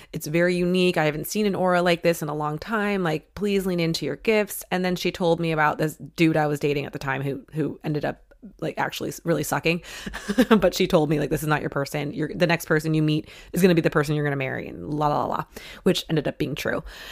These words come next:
So anyway, get, get this psychic reading. And then the second I start to accept my fate, I walk outside and there's a little bit of sun glimmer in the clouds. And I just feel like a shift happened. Like,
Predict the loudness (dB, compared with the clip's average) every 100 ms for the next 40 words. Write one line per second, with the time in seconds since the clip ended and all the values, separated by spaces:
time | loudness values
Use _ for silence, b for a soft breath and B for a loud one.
0 | B -6 2 4 4 0 -18 _ 6 8
1 | 6 6 2 -4 -6 4 6 6 6 6
2 | 6 4 2 0 0 -4 -4 -4 -4 -4
3 | 0 2 2 2 0 2 0 2 0 0
4 | -4 -2 0 0 -2 0 2 2 -2 -4
5 | -4 -4 0 0 -2 -4 -4 0 0 0
6 | -4 -12 -20 _ _ -6 -2 0 4 4
7 | 6 6 6 2 2 2 0 0 0 2
8 | 2 2 2 2 2 0 0 -2 -4 -4
9 | 0 -2 -2 -6 -2 0 -2 -6 -4 -2
10 | 0 -4 -8 -4 0 2 2 0 -4 -10
11 | -8 -4 -4 -4 -18 0 2 2 -4 -8
12 | -6 -6